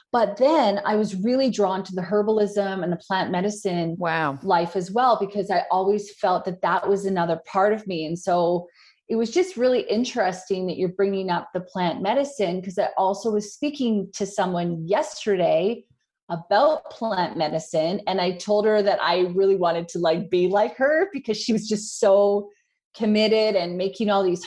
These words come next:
Speaker 1: herbs and doing all this really wonderful stuff that
Speaker 2: Wow.
Speaker 1: even as a young teenage, uh, when I was in my, probably about ten to thirteen, I used to create things like that,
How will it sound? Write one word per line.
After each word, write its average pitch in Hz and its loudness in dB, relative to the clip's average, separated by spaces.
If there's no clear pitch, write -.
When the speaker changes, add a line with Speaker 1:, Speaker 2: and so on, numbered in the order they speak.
Speaker 1:
herbs 202 4
and 165 -4
doing 208 0
all 185 0
this 180 -4
really 196 2
wonderful 175 -2
stuff 180 0
that 165 0
Speaker 2:
Wow. 151 0
Speaker 1:
even 202 0
as 175 -4
a 170 2
young 175 -2
teenage, 202 0
uh, 175 0
when 175 -4
I 180 -2
was 180 -4
in 175 -4
my, 170 -4
probably 247 2
about 202 0
ten 196 -6
to 190 -2
thirteen, 185 -2
I 185 0
used 190 0
to 175 -4
create 170 -2
things 170 -4
like 160 -2
that, 165 -2